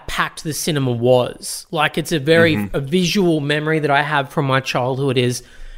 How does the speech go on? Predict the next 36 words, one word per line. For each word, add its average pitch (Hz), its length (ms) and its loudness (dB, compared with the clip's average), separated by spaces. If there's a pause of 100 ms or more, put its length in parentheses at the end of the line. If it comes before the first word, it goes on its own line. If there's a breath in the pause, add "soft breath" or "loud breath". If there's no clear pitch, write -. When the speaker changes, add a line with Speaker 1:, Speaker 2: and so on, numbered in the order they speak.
(120 soft breath)
Speaker 1:
that 165 220 -6
I 156 160 2
couldn't 185 300 0
even 156 200 0
sit 165 300 0
in 160 100 2
a 139 80 0
chair. 143 720 0
I 143 80 2
had 151 100 0
to 147 80 -8
sit - 200 -2
on 147 120 2
the 135 80 -2
stairs 135 960 0 (460 soft breath)
in 151 200 2
the 139 80 -2
cinema 139 460 0
at 120 60 2
Hoyt's 135 440 -2
Charlestown 135 580 -2
in - 80 -
Speaker 2:
Fuck. 139 200 2
Speaker 1:
Newcastle. 120 400 -2 (640 soft breath)
Like, 156 180 -6
nowadays, 202 460 4
I - 20 4
would 135 120 0
Speaker 2:
Wow. - 40 -6
Speaker 1:
never 139 160 0
do 131 220 2
that, 120 220 2
that, 131 280 -6
'cause 135 220 -2
of 123 120 -4
m-, 135 140 -4